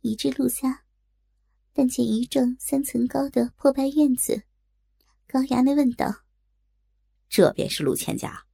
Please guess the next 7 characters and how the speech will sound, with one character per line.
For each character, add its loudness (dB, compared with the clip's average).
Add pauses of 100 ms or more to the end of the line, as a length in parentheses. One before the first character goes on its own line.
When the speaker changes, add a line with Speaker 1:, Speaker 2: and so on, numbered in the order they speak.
(680)
Speaker 2:
为 0
何 -10 (160)
如 4
此 0
破 -4
落 -6 (1300)
？”“啊， -18